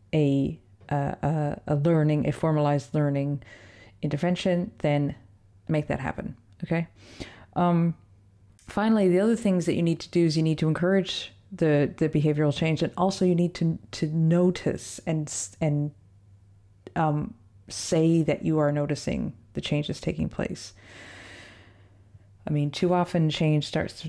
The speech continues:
take place and, uh, man-, managers don't feed that back to the people who are making those changes and need to hear, "Yes, like that. Very good."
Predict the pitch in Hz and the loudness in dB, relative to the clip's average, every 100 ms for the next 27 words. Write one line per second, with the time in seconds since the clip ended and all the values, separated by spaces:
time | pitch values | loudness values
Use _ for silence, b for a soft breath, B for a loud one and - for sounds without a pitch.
0 | - 165 151 - 143 139 - 147 147 143 | -6 -2 -2 0 0 0 -2 0 0 -2
1 | - - - _ - - - _ _ _ | -8 -20 -20 _ -20 -20 -20 _ _ _
2 | - 170 170 - 175 165 156 - 165 156 | -6 -2 -2 -2 0 0 0 0 0 2
3 | 156 147 151 156 - - - - - - | 2 0 0 -2 -4 -12 -20 -20 -20 -20
4 | - - 185 170 147 143 - 139 - - | -16 -2 2 2 2 -2 -2 -6 -6 -2
5 | 151 143 143 147 - 170 147 156 147 151 | 0 0 0 -6 -2 0 0 0 2 0
6 | - 147 139 139 143 143 - - - _ | 0 0 2 2 0 -4 -12 -20 -20 _
7 | _ _ _ _ - - _ 175 180 180 | _ _ _ _ -20 -20 _ 0 2 2
8 | 156 135 131 - - 143 139 147 143 - | 2 2 0 -2 -2 -2 0 0 -2 -4
9 | - 147 143 151 165 170 160 - 143 - | -4 -2 0 2 4 4 2 0 -4 0
10 | 151 139 139 139 - - - 120 - - | 0 2 0 -4 -8 -8 -4 -2 -4 -12
11 | - - _ _ - 147 - - - - | -14 -20 _ _ -6 -4 -4 -6 -6 -12
12 | - _ - - 143 - - - | -20 _ -8 -4 -2 -2 -4 -4